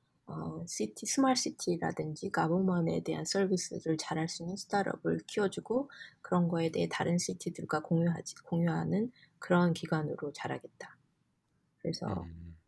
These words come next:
Speaker 1: 그런 시-, 그런 기관도 있고 참 찾아보면 많은 것 같아요.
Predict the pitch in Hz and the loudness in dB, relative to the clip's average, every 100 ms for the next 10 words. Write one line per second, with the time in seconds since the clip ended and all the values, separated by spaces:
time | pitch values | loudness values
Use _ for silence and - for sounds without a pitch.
0 | - - 180 - - - 185 170 - 156 | -14 -6 -4 -6 -12 -2 2 2 0 -4
1 | 151 - - - - 202 196 190 185 - | -4 -6 -12 -16 -6 -2 0 0 -2 -2
2 | 330 330 294 175 - - - - - - | 0 2 4 2 2 -2 -6 -10 -10 -20